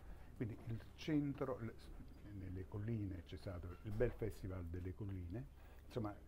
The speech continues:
c'è stata una dislocazione di eventi che ha abbracciato sostanzialmente tutta la città. Ora continuiamo con questa iniziativa che si è andata in qualche modo storicizzando nel corso del tempo con il Teatro dell'Arbostella, che vede la presenza attivissima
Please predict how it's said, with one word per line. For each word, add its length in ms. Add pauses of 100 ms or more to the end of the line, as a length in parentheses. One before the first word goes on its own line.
(300)
c'è 100
stata 280
una 100
dislocazione 720
di 120
eventi 400
che 200
ha 60
abbracciato 480
sostanzialmente 800
tutta 260
la 100
città. 320 (120)
Ora 240
continuiamo 760 (400)
con 140
questa 240
iniziativa 500
che 140
si 100
è 20
andata 280
in 80
qualche 260
modo 280
storicizzando 720
nel 120
corso 280
del 180
tempo 680 (260)
con 120
il 140
Teatro 300
dell'Arbostella, 720
che 120
vede 240
la 120
presenza 760 (240)
attivissima 760